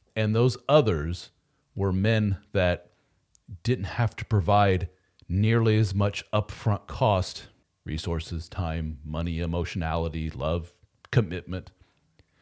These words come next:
And those guys got what you wanted so much,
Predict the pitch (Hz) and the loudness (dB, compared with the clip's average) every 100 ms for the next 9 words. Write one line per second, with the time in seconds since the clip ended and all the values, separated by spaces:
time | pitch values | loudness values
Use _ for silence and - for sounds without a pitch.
0 | _ _ 104 117 208 190 175 156 104 _ | _ _ -2 0 0 2 4 4 0 _
1 | _ _ - 151 143 117 - _ _ _ | _ _ 0 6 6 6 -2 _ _ _
2 | _ _ _ _ _ - 82 78 _ _ | _ _ _ _ _ -10 -8 -8 _ _
3 | _ _ _ _ - 101 120 101 92 90 | _ _ _ _ -8 -6 -4 -4 -4 -4
4 | 113 98 98 90 - | -2 0 0 -2 -10